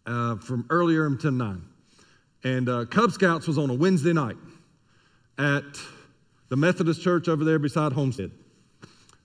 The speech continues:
And, uh, I like Cub Scouts. I don't remember a lot about it, but I liked it. And it was on Wednesday night. Well, we lived literally forty feet from the front doorsteps of Central Baptist Church,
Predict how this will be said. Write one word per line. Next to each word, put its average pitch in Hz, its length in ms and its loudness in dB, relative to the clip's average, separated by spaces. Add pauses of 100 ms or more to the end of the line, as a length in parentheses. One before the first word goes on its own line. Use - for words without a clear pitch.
(140)
And, 131 320 -2
uh, 123 180 -2
I 170 100 2
like 170 280 0
Cub 185 200 -2
Scouts. - 480 -8 (520)
I 120 80 -6
don't 139 160 -4
remember 185 300 2
a 165 40 4
lot 143 180 2
about 135 260 0
it, 175 80 -4 (480)
but 131 120 -2
I - 40 2
liked 139 280 -2
it. - 60 -14 (1120)
And 135 460 0 (220)
it 139 60 0
was 147 100 2
on 156 120 2
Wednesday 151 220 2
night. 185 220 -2 (1080)
Well, 139 340 2
we 156 220 4
lived 156 580 2
literally 143 460 2
forty 143 580 0
feet - 480 0
from 135 240 0
the 117 60 -2
front 135 260 -2
doorsteps 139 520 0
of 107 100 -4
Central 139 260 -2
Baptist 131 360 -4
Church, 180 400 -2